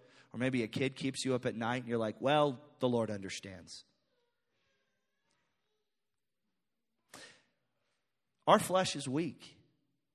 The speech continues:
but we have help. Philippians chapter two and verse twelve. It's such a one-sided relationship sometimes that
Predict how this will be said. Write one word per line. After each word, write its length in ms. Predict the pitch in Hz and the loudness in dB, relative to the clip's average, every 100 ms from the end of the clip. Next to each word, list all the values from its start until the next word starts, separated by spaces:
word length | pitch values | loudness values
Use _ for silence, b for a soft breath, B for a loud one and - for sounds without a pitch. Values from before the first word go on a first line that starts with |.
| _ | _
but 120 | 110 | -4
we 160 | 117 120 | 0 0
have 180 | 110 90 | 0 -4
help. 400 | 87 104 85 - - _ _ _ _ B B B B | -6 -6 -8 -16 -20 _ _ _ _ B B B B
Philippians 460 | - 185 220 220 190 | 4 8 8 8 2
chapter 340 | - 180 156 | 6 6 4
two 240 | 139 175 175 | 0 4 4
and 80 | 143 | 4
verse 200 | 143 - | 2 4
twelve. 300 | 156 139 - B B B _ - _ _ _ | 4 4 2 B B B _ -20 _ _ _
It's 200 | 202 208 269 | 0 4 4
such 220 | 302 302 | 6 6
a 80 | 208 | 6
one-sided 880 | 165 175 202 226 - 180 185 190 156 | 6 6 6 4 2 4 6 6 4
relationship 720 | 143 139 151 156 143 135 120 | 6 6 4 0 0 0 0
sometimes 580 | - 123 117 127 120 - | -2 -4 -2 -2 -2 -2
that 180 | 120 | -4